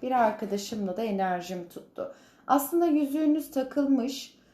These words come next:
ama yarım kalmış, tamamlanamamışsınız. Bir de, e, bunun tarafında A ve Y harfinde bir kişi. Sürekli laf, sürekli söz, sürekli böyle misilleme yapan, fikirlerin çatışmasına sebep olacak hal ve hareketleri olan,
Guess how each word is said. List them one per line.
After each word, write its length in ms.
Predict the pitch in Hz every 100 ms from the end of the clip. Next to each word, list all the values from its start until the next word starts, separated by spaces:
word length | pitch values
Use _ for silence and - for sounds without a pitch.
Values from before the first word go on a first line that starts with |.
| _ -
ama 200 | 285 285
yarım 440 | 254 254 285 277
kalmış, 500 | 214 175 294 - -
tamamlanamamışsınız. 1600 | - 233 262 262 262 262 269 226 170 160 - 160 147 - - - _ _ _
Bir 200 | 403 403
de, 200 | 311 311 -
e, 380 | 262 254 254 254
bunun 200 | 311 330
tarafında 760 | 277 247 247 233 220 269 -
A 280 | 269 285 269
ve 60 |
Y 420 | 269 226 214 247 285
harfinde 680 | 233 190 185 196 196 285
bir 200 | 226 220
kişi. 400 | - 202 - 175 - - - - -
Sürekli 640 | - 415 403 349 254 247 226
laf, 280 | 185 208
sürekli 500 | - 320 311 294 247
söz, 380 | 247 - 190 185
sürekli 540 | - 320 311 294 294 277
böyle 220 | 269 262
misilleme 720 | 254 240 - 254 254 247 247
yapan, 500 | 196 - 170 214 - - - - -
fikirlerin 880 | 285 - 370 320 294 320 320 285
çatışmasına 840 | 277 277 277 285 285 277 277 302 339
sebep 420 | - 269 311 277
olacak 500 | 254 233 254 330 285
hal 240 | 285 277
ve 40 | 262
hareketleri 720 | 240 233 240 240 233 233 240
olan, 520 | - 175 170 185